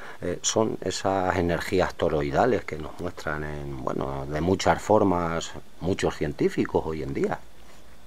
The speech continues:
Esas energías toroidales desde que, bueno, eh, nos podrían, digamos, eh, meter en el mundo de las energías libres,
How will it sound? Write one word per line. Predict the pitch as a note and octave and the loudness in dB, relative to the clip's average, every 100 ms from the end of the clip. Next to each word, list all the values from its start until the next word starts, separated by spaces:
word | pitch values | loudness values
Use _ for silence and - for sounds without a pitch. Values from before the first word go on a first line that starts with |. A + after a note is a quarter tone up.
| - - - | -12 -6 -2
Esas | G2 A2+ F#2+ | 4 6 6
energías | G2 F#2+ - F#2+ F2 | 6 2 2 2 2
toroidales | - F2+ F#2 G2 A#2 G2+ | 0 0 4 6 6 6
desde | F#2 F#2+ F#2 F2 - - - - - | 4 2 2 0 -4 -10 -8 -10 -8
que, | - E2 | -4 -2
bueno, | E2 - D#2 D#2 | 0 0 0 -2
eh, | E2+ E2 E2 | -2 0 0
nos | E2+ | -2
podrían, | - E2+ F2+ G2+ G#2 G2+ G2 G2 G2 G2 G2 | 0 0 2 4 4 6 4 4 2 2 2
digamos, | F#2+ F#2 G#2 G#2 F#2 - - - - | 2 6 8 8 4 0 -12 -12 -2
eh, | F#2 | 0
meter | F2+ F#2+ G#2 | 2 4 6
en | G2+ F#2+ | 6 6
el | F2 F2+ | 4 4
mundo | G#2 F#2+ F2+ | 4 4 4
de | F2+ | 4
las | D2+ | 2
energías | E2 D#2 - - E2 C#2 | 0 -2 -4 -2 -2 -2
libres, | G#2 C3+ G#2+ A#2+ - | 0 2 2 -2 -6